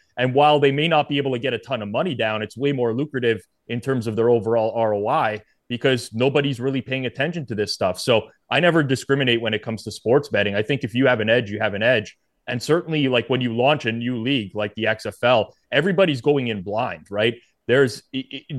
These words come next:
just like you said, Pat, if, like, there's someone that's way more in tune with the league and what kind of personnel they're gonna roll out, that person's gonna make a killing, whether it's from projections or betting or whatever it may be. So it's a,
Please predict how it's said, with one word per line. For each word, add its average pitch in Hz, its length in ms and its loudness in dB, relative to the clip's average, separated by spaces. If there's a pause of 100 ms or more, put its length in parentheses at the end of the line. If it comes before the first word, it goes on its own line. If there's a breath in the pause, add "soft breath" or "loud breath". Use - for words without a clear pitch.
just 170 200 2
like 160 160 0
you 127 100 0
said, 156 260 0
Pat, 110 180 0
if, 101 80 -6
like, 117 140 -2
there's 135 180 0
someone 165 260 0
that's 139 200 0
way 123 220 -2
more 135 260 0
in 113 100 -4
tune 127 280 -6
with 120 140 -4
the 107 80 -8
league 117 440 0 (260)
and 110 300 -2
what 123 260 0
kind 117 200 0
of 101 140 -2
personnel 127 480 2
they're 131 140 0
gonna 123 160 0
roll 120 300 2
out, 135 220 2 (120)
that 143 160 0
person's 151 320 -6
gonna 120 180 -2
make 120 200 -4
a 104 60 -6
killing, 147 420 0
whether 110 200 0
it's 107 140 -6
from 117 160 -6
projections 120 640 0
or 107 80 0
betting 110 420 0 (220 soft breath)
or 120 140 2
whatever 120 400 4
it 110 120 0
may 104 140 -2
be. 92 180 -8
So 117 180 0
it's 120 140 -2
a, 117 100 2